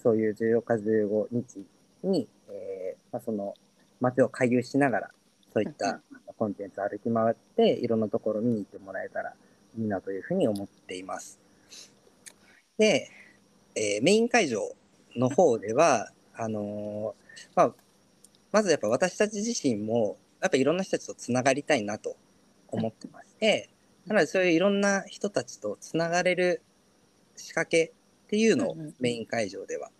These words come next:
Speaker 1: 用意しています。
Speaker 2: うんうん。
Speaker 1: これはあの、実際に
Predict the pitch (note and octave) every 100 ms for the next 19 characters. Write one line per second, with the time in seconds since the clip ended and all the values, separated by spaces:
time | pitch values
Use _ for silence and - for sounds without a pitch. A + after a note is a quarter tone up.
0 | - A#2 G2 E2+ _ - - G#2 - -
1 | - _ _ _ - G3+ A3+ A#3 A3 A3
2 | A3+ - _ - _ - E3 F3+ F3+ F3+